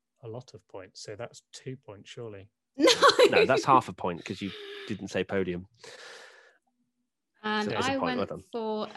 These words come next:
Speaker 2: Ferrari double points finish. So that is a point.
Speaker 3: Well done.
Speaker 2: And then that sounded really, <laughs> came, came from the heart, that one. <laughs>
Speaker 3: Yeah. And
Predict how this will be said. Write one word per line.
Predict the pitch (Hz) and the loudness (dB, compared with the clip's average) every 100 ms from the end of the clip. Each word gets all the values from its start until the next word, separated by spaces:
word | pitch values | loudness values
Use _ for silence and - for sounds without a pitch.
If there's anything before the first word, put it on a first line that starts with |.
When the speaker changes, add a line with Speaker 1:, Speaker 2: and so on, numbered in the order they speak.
| - - | -16 -2
Speaker 2:
Ferrari | 262 294 302 294 | 2 4 2 -2
double | 277 254 226 | -2 -4 -4
points | 226 220 - | -4 -6 -6
finish. | 220 220 370 - - - | -6 -4 -4 -4 -12 -8
So | 226 | -8
that | 226 | -6
is | 240 | -6
a | 226 | -6
point. | 202 214 294 - - | -4 -2 -2 -4 2
Speaker 3:
Well | 147 | 4
done. | 143 147 139 143 _ _ _ - | 6 6 6 2 _ _ _ -4
Speaker 2:
And | 247 240 | 0 0
then | 233 233 233 - | 0 0 -4 -10
that | 220 214 | -12 -8
sounded | 220 208 | -8 -6
really, | 208 208 202 208 208 - - | -6 -4 -2 -2 0 2 4
<laughs> | - 403 | 4 6
came, | 311 311 320 | 8 8 8
came | - 339 | 8 8
from | 330 330 | 8 8
the | 294 | 8
heart, | - 247 226 | 8 8 6
that | 247 | 6
one. | 262 302 494 | 6 6 8
<laughs> | - 415 | 8 8
Speaker 3:
Yeah. | - - - - - - | 8 2 -12 -10 -8 2
And | 135 131 135 143 135 | 6 6 6 4 -2